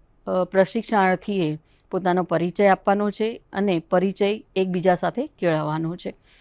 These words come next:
તો અહીંયા તમારું પરિચય માટેનું એ પહેલું સત્ર છે. કઈ શાળામાં તમે શિક્ષક છો, કેટલા વર્ષોથી ભણાવો છો વગેરે બાબતની અહીંયા તમારે, અ, સ્વાગત અને પરિચયમાં તમારી ઓળખાણ આપવાની છે. સત્ર બેમાં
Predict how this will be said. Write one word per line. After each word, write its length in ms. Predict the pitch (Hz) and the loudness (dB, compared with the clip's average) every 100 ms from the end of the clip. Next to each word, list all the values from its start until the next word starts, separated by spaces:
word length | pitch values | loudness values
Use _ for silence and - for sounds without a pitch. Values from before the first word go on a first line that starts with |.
| - - - | -20 -20 -2
તો 120 | 226 | 4
અહીંયા 440 | 202 196 220 170 165 _ - | 4 4 4 2 0 _ -8
તમારું 280 | 190 196 208 | 0 2 4
પરિચય 440 | 190 208 202 220 | 4 4 2 2
માટેનું 560 | 208 180 208 208 190 - - | 4 2 2 2 -2 -10 -6
એ 100 | 202 | -4
પહેલું 340 | 185 170 180 185 | -2 0 0 0
સત્ર 340 | 190 196 196 | -2 0 -2
છે. 320 | 190 208 208 - _ - | 0 -6 -8 -12 _ -2
કઈ 180 | 208 214 | 0 2
શાળામાં 420 | 202 180 180 180 | 2 2 2 0
તમે 200 | 175 175 | -2 -6
શિક્ષક 420 | 165 - - 185 - 185 | -6 -10 -6 -6 -4 -8
છો, 60 | |
કેટલા 260 | 175 175 170 | -8 -4 -2
વર્ષોથી 460 | 165 - 202 190 | -4 -6 -6 -4
ભણાવો 400 | 190 170 175 175 | -4 -4 -4 -6
છો 180 | 165 190 | -6 -2
વગેરે 280 | 180 196 196 | 0 2 4
બાબતની 580 | 185 175 175 - 208 185 - - - - | 4 4 2 -2 -8 -8 -16 -20 -20 -4
અહીંયા 340 | 196 214 208 160 | 0 4 4 4
તમારે, 520 | 180 185 185 160 180 _ - _ - | 2 4 2 0 -4 _ -20 _ -2
અ, 300 | 175 170 170 | 2 4 2
સ્વાગત 520 | 180 - 185 180 202 180 | -2 8 8 8 4 2
અને 120 | 175 | 0
પરિચયમાં 1400 | 180 175 196 196 165 160 _ _ _ - 185 190 165 180 - | 0 0 0 0 -2 -4 _ _ _ -4 2 2 2 -4 -4
તમારી 340 | 175 175 175 | 0 2 2
ઓળખાણ 380 | 160 151 202 262 _ - | 0 -2 -6 -6 _ -8
આપવાની 440 | - - 151 156 | -8 -8 -8 -8
છે. 260 | - 175 - _ _ _ _ _ - | -12 -16 -16 _ _ _ _ _ -8
સત્ર 380 | 226 220 247 | -4 2 4
બેમાં 480 | 233 220 226 220 160 | 6 6 8 8 6